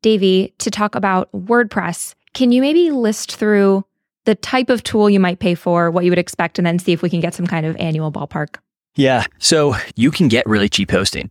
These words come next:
Speaker 2: You can pay four dollars, five dollars a month for hosting, but you get what you pay for. So you should probably be paying in the ballpark of twenty dollars a month. Flywheel, like I said, W P Engine are good places to go to check out.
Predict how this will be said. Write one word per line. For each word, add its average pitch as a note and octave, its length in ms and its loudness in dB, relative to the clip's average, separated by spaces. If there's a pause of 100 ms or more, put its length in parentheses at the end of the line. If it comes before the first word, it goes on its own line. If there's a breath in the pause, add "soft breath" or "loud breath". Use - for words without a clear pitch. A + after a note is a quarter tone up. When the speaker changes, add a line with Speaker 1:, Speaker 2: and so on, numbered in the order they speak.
Speaker 2:
You G#2+ 140 -2
can A2+ 220 0
pay G2+ 500 0
four G2+ 240 0
dollars, F#2 360 0
five F#2+ 220 0
dollars F2+ 300 0
a F#2+ 60 -4
month F#2 240 0
for F#2 240 -2
hosting, B2+ 420 -4 (240)
but G2+ 180 -2
you F#2+ 100 -2
get F#2+ 260 -2
what F2 160 -6
you G2 80 -6
pay F#2+ 220 -4
for. C3 320 0 (220 loud breath)
So G2 500 0
you B2+ 140 4
should - 220 -2
probably B2 480 0
be G2+ 140 4
paying F#2+ 300 2
in F#2 80 0
the F#2 60 -6
ballpark F2+ 380 -2
of F#2 80 -6
twenty E2+ 200 -4
dollars C#2+ 300 -2
a - 40 -4
month. - 300 -6 (160)
Flywheel, A#2+ 560 0
like A2 180 0
I A2+ 60 2
said, G#2+ 300 2
W G#2 240 0
P G#2 140 -2
Engine G2+ 280 0
are F#2+ 80 0
good G2 180 -4
places G2 380 -2
to F#2 80 -4
go F#2 240 2
to F#2+ 100 0
check F#2+ 220 0
out. F#2 260 -2